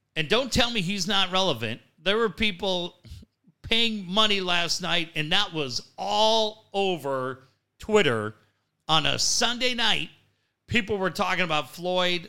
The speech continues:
and, and credit to Logan Paul, too. You're, he's goddamn relevant at forty-four. People wanted to see the fight. So that, that's kudos to Floyd.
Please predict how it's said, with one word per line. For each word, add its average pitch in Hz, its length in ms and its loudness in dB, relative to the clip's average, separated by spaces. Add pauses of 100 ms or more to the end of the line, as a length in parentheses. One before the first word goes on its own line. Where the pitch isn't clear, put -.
(120)
and, 127 360 0 (120)
and 127 280 -8 (560)
credit 247 300 0
to 240 80 -4
Logan 247 320 -6
Paul, 240 260 -8
too. - 300 -10 (680)
You're, 226 480 -4 (220)
he's 208 360 -4
goddamn 214 480 -2
relevant 156 440 -2
at 135 140 -8
forty-four. 165 540 -4
People 160 340 -6
wanted 139 220 -4
to 120 80 -8
see 131 240 -2
the 117 100 -10
fight. 113 320 -6
So - 260 -4
that, 180 360 -2 (100)
that's 175 240 -4
kudos 147 440 -4
to 110 100 -12
Floyd. 98 320 -12